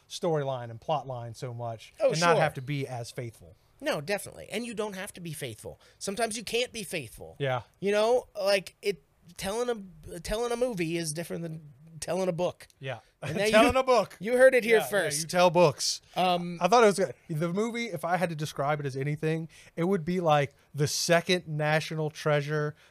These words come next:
Speaker 1: mashed with Red Faction. If you mash those two
Speaker 2: Red
Speaker 1: movies
Speaker 2: Faction.
Speaker 1: together, that's what this movie was for me.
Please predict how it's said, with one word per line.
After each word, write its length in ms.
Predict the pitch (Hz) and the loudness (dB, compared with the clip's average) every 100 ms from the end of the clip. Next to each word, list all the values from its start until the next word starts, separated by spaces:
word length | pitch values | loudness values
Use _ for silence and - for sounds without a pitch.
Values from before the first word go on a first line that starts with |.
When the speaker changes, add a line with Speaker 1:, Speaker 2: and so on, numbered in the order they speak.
| - | -8
Speaker 1:
mashed 540 | 135 143 139 143 - | 0 2 2 0 -4
with 200 | 135 135 120 | -4 -4 -2
Red 300 | 127 127 117 | 0 0 -2
Faction. 560 | 131 110 - - 101 113 | -4 -4 -6 -14 -14 -12
If 100 | 139 | -12
you 120 | 208 | -4
mash 360 | 175 165 170 160 | 2 2 0 0
those 300 | 165 160 - | -2 -2 -6
two 180 | 175 165 | -6 0
Speaker 2:
Red 200 | 214 180 | 2 2
Speaker 1:
movies 120 | 165 | 2
Speaker 2:
Faction. 260 | 202 180 | 2 4
Speaker 1:
together, 520 | 214 214 202 196 208 220 - 285 | 4 6 4 4 0 -2 -4 -2
that's 300 | 185 208 226 | 6 8 8
what 160 | 226 208 | 2 -2
this 180 | 208 185 | -2 -2
movie 360 | 185 196 180 | -4 -6 -4
was 320 | 170 160 156 143 | -2 -2 -2 -4
for 260 | 151 127 | -4 -4
me. 220 | 120 101 | -4 -10